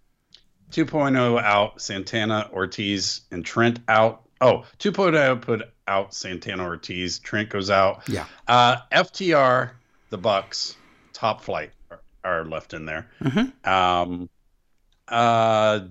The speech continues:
Speaker 1: Dante goes out. Cash puts Dante out. Red Dragon. They, oh, Red Dragon comes out there
Speaker 2: They
Speaker 1: in the
Speaker 2: come out
Speaker 1: match,
Speaker 2: 'cause
Speaker 1: but
Speaker 2: they're,
Speaker 1: they
Speaker 2: they are
Speaker 1: come
Speaker 2: already
Speaker 1: out to help.
Speaker 2: qualified.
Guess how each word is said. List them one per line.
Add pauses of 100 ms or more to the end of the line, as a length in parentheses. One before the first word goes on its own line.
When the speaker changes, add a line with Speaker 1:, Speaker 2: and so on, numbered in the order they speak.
Speaker 1:
Dante
goes
out.
Cash
puts
Dante
out.
Red
Dragon. (220)
They, (340)
oh, (160)
Red
Dragon
comes
out
there
Speaker 2:
They
Speaker 1:
in
the
Speaker 2:
come
out
Speaker 1:
match,
Speaker 2:
'cause
Speaker 1:
but
Speaker 2:
they're,
Speaker 1:
they (140)
Speaker 2:
they
are
Speaker 1:
come
Speaker 2:
already
Speaker 1:
out
to
help.
Speaker 2:
qualified.